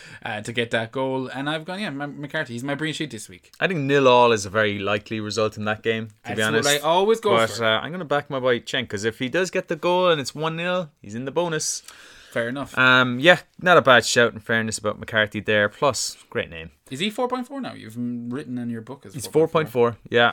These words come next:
Speaker 2: Um, my
Speaker 1: Point one
Speaker 2: pick,
Speaker 1: rise.
Speaker 2: my pick is also four point four, and it's a player I nearly went with two weeks ago, and I went with Roman Saiz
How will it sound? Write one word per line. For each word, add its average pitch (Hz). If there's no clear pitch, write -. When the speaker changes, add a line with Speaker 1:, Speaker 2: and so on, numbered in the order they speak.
Speaker 2:
Um, 117
my 127
Speaker 1:
Point 202
one 214
Speaker 2:
pick, 208
Speaker 1:
rise. 151
Speaker 2:
my 139
pick -
is 135
also 120
four 104
point 95
four, 104
and 107
it's 98
a -
player 123
I 113
nearly 131
went 107
with 101
two 135
weeks 110
ago, 87
and 87
I 87
went 98
with 90
Roman 107
Saiz 95